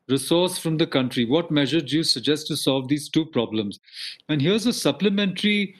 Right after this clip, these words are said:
question from Doctor Srinivasan K. Iyer. He says, "This Brahmaputra is like,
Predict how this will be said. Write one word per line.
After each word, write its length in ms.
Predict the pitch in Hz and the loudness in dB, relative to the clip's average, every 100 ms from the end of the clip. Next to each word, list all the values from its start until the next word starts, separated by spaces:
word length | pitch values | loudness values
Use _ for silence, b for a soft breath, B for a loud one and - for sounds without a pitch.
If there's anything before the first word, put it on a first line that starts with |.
| b b _ | b b _
question 360 | 147 147 190 | 0 0 0
from 160 | 185 170 | 0 2
Doctor 280 | 143 143 185 | 2 2 -2
Srinivasan 920 | - 143 165 160 160 - 170 170 165 - | 0 0 2 0 0 0 0 0 -2 0
K. 220 | - 175 | 2 2
Iyer. 520 | 165 131 139 139 110 - _ _ _ _ | 2 2 2 2 0 -10 _ _ _ _
He 80 | 175 | -6
says, 320 | 165 233 175 | 0 0 0
"This 400 | 127 214 - - - _ _ - | 0 0 0 -6 -10 _ _ 0
Brahmaputra 680 | 135 147 185 190 190 190 196 | 0 2 0 0 0 2 2
is 160 | 147 | 2
like, 400 | 156 175 180 - | 2 2 0 -10